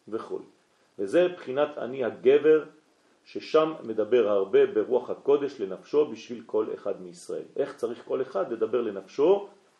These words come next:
אולי יוכל להזכיר את עצמו, אף על פי כן, עד שישוב אליו יתברך. כלומר, כל אחד צריך למצוא את הצדיק שנמצא בו, נקודת הטוב שנמצאת בו. לאו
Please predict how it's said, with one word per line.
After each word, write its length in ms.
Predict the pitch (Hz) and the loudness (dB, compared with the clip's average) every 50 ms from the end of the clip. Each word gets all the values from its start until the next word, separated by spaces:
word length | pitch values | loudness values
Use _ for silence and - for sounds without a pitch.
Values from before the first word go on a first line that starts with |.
| - | -14
אולי 180 | 95 90 117 151 | -4 2 2 2
יוכל 300 | 156 127 113 107 - 127 | 2 2 -2 -6 -4 -2
להזכיר 540 | 123 120 113 101 95 - - 127 131 127 - | 0 2 0 0 -2 -6 -8 -6 -4 -4 -4
את 100 | - - | -4 -6
עצמו, 500 | 95 - - - 101 101 110 117 117 - _ _ _ _ _ _ _ _ | -10 -12 -12 -12 -8 -6 -6 -6 -6 -10 _ _ _ _ _ _ _ _
אף 180 | - 143 139 - | -4 -2 -2 -2
על 120 | 127 113 - - | -4 -6 -6 -8
פי 120 | 113 110 | -12 -12
כן, 320 | - - - 98 101 113 127 - - _ _ _ _ _ - | -8 -6 -4 -2 -2 -2 -4 -8 -14 _ _ _ _ _ 0
עד 160 | 139 160 165 165 - - _ | 2 2 2 0 -4 -16 _
שישוב 640 | _ - - 107 95 90 - - 107 107 107 104 - _ _ _ _ _ - | _ -10 -6 -4 -4 -4 -4 -6 -6 -6 -8 -8 -14 _ _ _ _ _ -14
אליו 260 | 95 87 87 90 87 87 _ - | -12 -10 -8 -10 -10 -12 _ -20
יתברך. 360 | - 87 85 87 82 71 73 _ _ _ _ | -20 -14 -12 -12 -12 -12 -14 _ _ _ _
כלומר, 360 | - 98 98 107 120 139 139 - - _ | -10 -8 -4 -2 -2 -2 -4 -8 -12 _
כל 220 | - 147 165 160 143 | 2 2 4 4 2
אחד 240 | - - 143 - | 0 -2 -4 -4
צריך 280 | - - 127 117 - - | -4 -4 -8 -8 -8 -10
למצוא 600 | 113 110 110 107 107 - - - 143 156 190 202 - - - _ _ - | -12 -12 -12 -14 -18 -12 -4 0 2 4 4 2 0 -6 -16 _ _ -14
את 120 | 123 - - | -8 -6 -6
הצדיק 500 | 113 110 - - 113 101 101 107 147 - | -6 -6 -4 -4 -4 -4 -4 -6 -14 -12
שנמצא 580 | - - 117 113 113 113 110 113 - - 117 - - - - 92 85 | -10 -10 -8 -8 -8 -10 -12 -8 -4 -4 -4 -4 -4 -12 -20 -10 -4
בו, 260 | 90 120 110 - - - _ _ _ _ _ _ _ _ _ _ _ - | 0 0 0 0 -4 -16 _ _ _ _ _ _ _ _ _ _ _ -16
נקודת 400 | 110 104 - 120 107 131 127 127 | -16 -14 -8 -2 2 2 2 2
הטוב 340 | 127 110 - - - 160 160 | 0 -6 -4 -2 -2 -2 -2
שנמצאת 520 | - - 120 117 113 110 - 123 110 101 90 | -4 -8 -10 -10 -10 -8 -6 -6 -6 -6 -6
בו. 280 | 92 95 92 - - - _ _ _ | -4 -4 -4 -4 -6 -14 _ _ _
לאו 120 | - 170 | -2 0